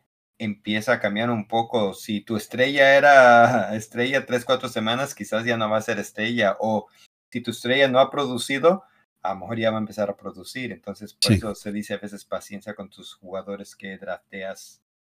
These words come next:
Speaker 1: en primeras rondas, ¿no?
Speaker 2: Sí, sí, muy cierto.
Speaker 1: Pues bueno, sin más, eh, ahí te la paso, Raúl.
Speaker 2: Ok,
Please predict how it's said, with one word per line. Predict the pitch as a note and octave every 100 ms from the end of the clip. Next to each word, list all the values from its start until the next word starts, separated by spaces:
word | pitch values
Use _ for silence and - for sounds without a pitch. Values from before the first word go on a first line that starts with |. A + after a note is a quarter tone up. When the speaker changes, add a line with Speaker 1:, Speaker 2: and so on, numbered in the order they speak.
| _
Speaker 1:
en | G2 F2
primeras | _ F#2 F#2 F2+
rondas, | F2 E2+ E2+ _
¿no? | G#2+ A#2+ _ - G2
Speaker 2:
Sí, | - G#2 F2+ F2 _
sí, | - F#2+
muy | F#2+ G2+
cierto. | G#2+ F2 - - _ _ _ _ _ _
Speaker 1:
Pues | - D3+
bueno, | F3 D3+ A#2 - _ _ _ _
sin | - C3+ B2+ C#3
más, | G3 C4 C#4+ - - - _ _ -
eh, | A#2+ A2+ A#2 A2+ A2+ A2+ A2 G2 _ _ _ _ _ _ _ _ _
ahí | - A2+
te | A#2+
la | G#2+
paso, | A#2 A#2
Raúl. | C3 C#3+ F3+ _ _ _ _ _ _ _ _
Speaker 2:
Ok, | - G2 -